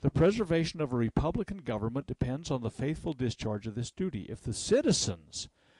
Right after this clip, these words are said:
neglect their duty and place unprincipled men in office, the government will soon be corrupted. Laws will be made not for the public good so much as for selfish and local purposes. Corrupt or incompetent men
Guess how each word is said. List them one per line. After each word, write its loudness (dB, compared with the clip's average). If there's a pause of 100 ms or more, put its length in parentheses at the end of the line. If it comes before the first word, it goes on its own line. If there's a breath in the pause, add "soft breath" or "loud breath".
(320 soft breath)
neglect 0
their 4
duty 2
and -8
place 2
unprincipled -2
men -4
in -4
office, -4
the -2
government -2 (140)
will 0
soon 0
be -4
corrupted. -4 (520 soft breath)
Laws 2
will 0
be 2
made 0
not 0
for 0
the 0
public -2
good 2
so 0
much -2
as -2
for -2
selfish 0
and -4
local 0
purposes. -2
Corrupt -2
or 2
incompetent -6
men -4